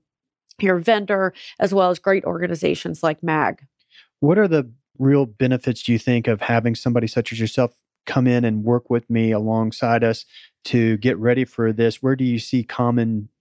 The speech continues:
Speaker 2: mistakes that, that someone such as yourself can provide some risk mitigation, if you will, in terms of how they're going about things? "No, no, no, we need to arrange this."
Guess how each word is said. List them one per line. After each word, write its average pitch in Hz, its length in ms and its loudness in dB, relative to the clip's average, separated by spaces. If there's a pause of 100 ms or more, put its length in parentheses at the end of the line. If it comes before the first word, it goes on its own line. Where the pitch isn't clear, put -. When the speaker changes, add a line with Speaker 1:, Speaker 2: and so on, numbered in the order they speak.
(160)
Speaker 2:
mistakes 117 600 -2
that, 107 220 0 (140)
that 107 220 -2
someone 120 340 0
such - 240 -4
as 110 120 -2
yourself 110 380 -2
can 104 160 -4
provide 107 440 0
some 101 260 -6 (520)
risk 123 240 -2
mitigation, 110 540 0
if 95 140 -4
you 107 140 2
will, 104 340 0
in 98 80 -6
terms 104 320 -4
of 101 220 -2
how - 180 -4
they're 101 140 -2
going 101 260 -2
about 104 220 -2
things? 104 180 -4
"No, 110 80 0
no, 110 140 -2
no, 104 100 -2
we 101 100 -4
need 101 140 -6
to 95 260 -4
arrange 104 420 -6
this." 92 320 -6